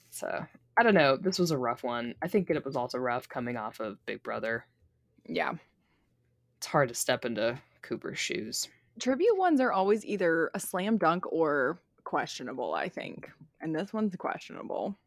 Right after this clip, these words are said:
Speaker 1: Yes. So I was reading up on some trivia, and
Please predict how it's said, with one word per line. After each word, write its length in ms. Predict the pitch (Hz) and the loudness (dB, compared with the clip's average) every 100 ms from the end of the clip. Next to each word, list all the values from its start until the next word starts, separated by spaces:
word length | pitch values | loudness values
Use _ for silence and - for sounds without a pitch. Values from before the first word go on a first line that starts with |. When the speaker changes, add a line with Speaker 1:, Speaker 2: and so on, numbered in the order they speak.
| _ _ _ _ - | _ _ _ _ -4
Speaker 1:
Yes. 580 | 185 170 190 220 131 - | 0 2 6 8 8 4
So 320 | - - 175 | 4 6 8
I 120 | 170 | 8
was 220 | 165 160 160 | 6 4 4
reading 260 | 202 208 | 6 6
up 180 | 196 190 | 4 4
on 160 | 170 165 | 2 2
some 180 | 165 | -2
trivia, 640 | 160 - 113 87 - - - _ - | -2 0 -2 -2 -4 -6 -8 _ -6
and 720 | 143 131 123 120 117 117 - | -4 -2 -2 -4 -6 -8 -10